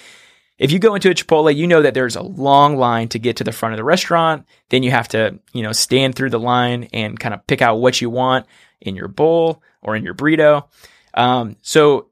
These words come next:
it kind of takes a while. And especially if you don't want to wait in line, that's a piece of friction. So what they've done is they've been innovative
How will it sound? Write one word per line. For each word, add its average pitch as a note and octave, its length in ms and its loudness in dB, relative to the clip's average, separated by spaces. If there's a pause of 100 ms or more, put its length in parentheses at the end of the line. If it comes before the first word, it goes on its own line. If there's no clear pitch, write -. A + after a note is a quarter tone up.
it C#3 140 0
kind A3 200 -2
of C4+ 80 -8
takes - 400 -2
a B2+ 80 0
while. A2+ 400 -2
And F3 240 0
especially D#3+ 440 -2
if B2+ 120 -8
you C3 60 -8
don't C#3+ 140 0
want C#3 100 -4
to B2+ 40 -2
wait B2 220 -2
in B2 80 -8
line, A#2+ 460 -4
that's D#3 240 2
a D3+ 40 -6
piece B2 280 -10
of A2+ 80 -10
friction. - 480 -16
So D#3+ 140 2
what D#3 100 6
they've C4 180 2
done D3 320 2 (720)
is D3 140 0
they've G3 220 2
been G3 260 0
innovative C#3 680 0